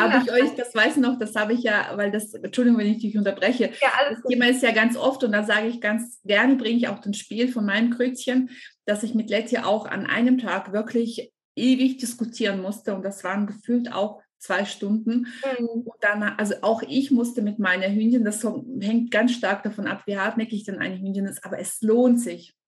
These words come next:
Speaker 2: Es ist
Speaker 1: Mhm.
Speaker 2: so, so lohnenswert, da hartnäckig zu bleiben.
Speaker 1: Nee, auf jeden Fall. Das habe ich dann auch in den Tagen danach direkt gemerkt. Also sie hat natürlich das immer noch in Frage gestellt. Das macht sie auch heute noch. Und sie hat mal schlimmere Tage, mal bessere.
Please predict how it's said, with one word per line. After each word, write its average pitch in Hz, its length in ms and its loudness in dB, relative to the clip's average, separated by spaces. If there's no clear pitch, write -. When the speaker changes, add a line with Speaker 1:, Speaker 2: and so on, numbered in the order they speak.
Speaker 2:
Es 226 100 2
ist 220 60 4
Speaker 1:
Mhm. 214 380 -2
Speaker 2:
so, 226 300 -12
so 214 220 -6
lohnenswert, 208 680 -2
da 185 380 -4
hartnäckig 180 520 -14
zu - 120 -20
bleiben. 131 420 -10
Speaker 1:
Nee, 233 240 2
auf 226 180 0
jeden 247 180 2
Fall. 233 220 2
Das 226 160 2
habe 247 160 2
ich - 80 -8
dann 233 240 2
auch 240 300 0
in 220 100 -2
den 220 160 0
Tagen 226 380 0
danach 202 440 2
direkt 196 380 -2
gemerkt. 190 420 0
Also 185 220 -2
sie 208 140 -4
hat 214 200 -2
natürlich 330 500 0
das 254 200 0
immer 233 220 2
noch 214 180 4
in 196 100 2
Frage 233 380 2
gestellt. 262 320 0
Das 220 160 -2
macht 233 240 -2
sie 175 140 0
auch 185 160 0
heute 262 360 2
noch. 269 200 0
Und 226 80 0
sie 208 100 2
hat 190 120 0
mal 185 440 2
schlimmere 240 420 0
Tage, 220 380 2
mal 190 200 0
bessere. 269 540 0